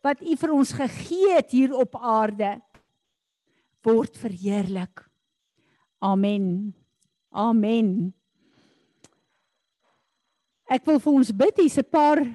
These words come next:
mense wat siek is in ons gemeente. Sit net vir die mense op Zoom op asseblief.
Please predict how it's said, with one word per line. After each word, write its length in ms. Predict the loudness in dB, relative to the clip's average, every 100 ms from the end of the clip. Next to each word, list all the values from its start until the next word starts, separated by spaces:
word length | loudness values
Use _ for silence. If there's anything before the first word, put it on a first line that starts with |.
| 0
mense 500 | 2 4 4 4 0
wat 220 | 0 -2
siek 320 | -4 -2 -2
is 160 | -4 -2
in 100 | 0
ons 220 | 2 0
gemeente. 680 | 0 0 2 4 4 2 0 -2 -6 _ _
Sit 260 | _ -8 -2
net 180 | -2 -2
vir 120 | -2
die 60 | 0
mense 380 | 0 -2 -4 -8
op 140 | -8
Zoom 300 | -6 -4 -2
op 180 | -4 -8
asseblief. 540 | -10 -8 -8 -8 -10